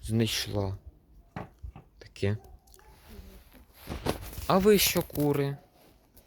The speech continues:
Уже скоро ваш час заходити спати. Ну, не знаю, через скільки хвилин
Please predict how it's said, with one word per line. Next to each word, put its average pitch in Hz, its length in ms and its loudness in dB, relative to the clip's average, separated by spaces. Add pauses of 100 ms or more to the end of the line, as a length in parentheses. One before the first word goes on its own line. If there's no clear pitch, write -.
(400)
Уже 151 240 0
скоро 190 400 4
ваш 180 300 4
час 185 220 2
заходити 180 600 2
спати. 143 680 4 (1400)
Ну, 180 400 2 (1200)
не 160 120 0
знаю, 156 220 4
через 123 260 -2
скільки 131 420 -4
хвилин 202 640 0